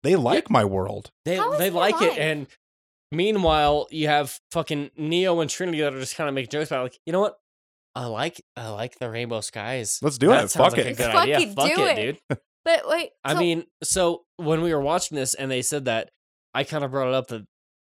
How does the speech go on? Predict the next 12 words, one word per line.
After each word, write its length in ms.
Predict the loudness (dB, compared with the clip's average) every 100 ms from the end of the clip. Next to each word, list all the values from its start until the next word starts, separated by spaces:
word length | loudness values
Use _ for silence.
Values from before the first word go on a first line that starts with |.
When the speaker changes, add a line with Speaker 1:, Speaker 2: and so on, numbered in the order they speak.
| _
Speaker 2:
I 100 | -6
feel 140 | -4 -2
like 140 | -2
that 140 | -2
was 100 | -4
a 60 | -4
reference 500 | -4 -4 -6 -6 -8 -8
to 420 | -4 -2 0 -2
the 120 | -2
last 540 | -4 -2 -4 -4 -6 -12
movie 580 | -4 0 2 0 -4 -8 _ _ _
where 460 | -6 -2 -2 -2 -6